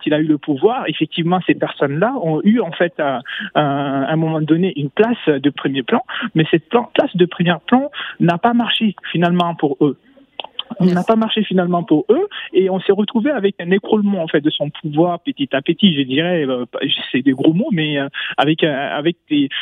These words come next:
Speaker 1: euh, le maire de Lyon qui, euh, qui, qui, qui part,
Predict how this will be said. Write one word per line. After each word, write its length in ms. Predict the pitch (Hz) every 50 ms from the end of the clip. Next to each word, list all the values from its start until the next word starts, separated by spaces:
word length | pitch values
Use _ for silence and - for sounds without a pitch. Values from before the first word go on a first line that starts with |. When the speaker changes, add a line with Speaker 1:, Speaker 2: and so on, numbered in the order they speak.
| - 180 -
Speaker 1:
euh, 180 | 131 123 123 147 -
le 180 | - 170 151
maire 320 | 151 156 160 165 165 160 - -
de 80 | 139 139
Lyon 340 | 139 156 170 170 160 160
qui, 320 | - - - 135 131 135 135
euh, 140 | 131 135 135
qui, 260 | - - - 135 - _ -
qui, 160 | - - -
qui 240 | - - - - 196
part, 400 | 214 220 226 220 180 156 156